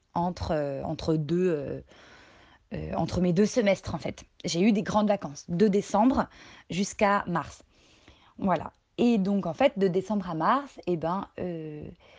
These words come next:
j'ai décidé de, de, de voyager. Donc là, euh, euh, comme à mon habitude, bah, je suis partie avec une valise et puis voilà. Et là, je suis partie vraiment, cette fois-ci, toute seule. Donc, je vais pas mentir, euh,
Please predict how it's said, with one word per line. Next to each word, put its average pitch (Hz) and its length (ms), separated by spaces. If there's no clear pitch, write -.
j'ai 160 140
décidé 151 420
de, 156 280
de, 147 420
de 151 120
voyager. 160 560
Donc 143 300
là, 226 420
euh, 156 260
euh, - 20
comme 208 180
à 185 60
mon 175 160
habitude, 160 500
bah, 160 120
je 147 120
suis - 120
partie - 240
avec - 100
une 190 100
valise 160 440
et 147 80
puis - 200
voilà. 127 240
Et 131 60
là, 220 140
je 262 80
suis 196 100
partie - 380
vraiment, 240 420
cette - 160
fois-ci, 220 400
toute 226 180
seule. 165 280
Donc, 170 240
je 170 80
vais 165 100
pas 220 300
mentir, 196 480
euh, 151 180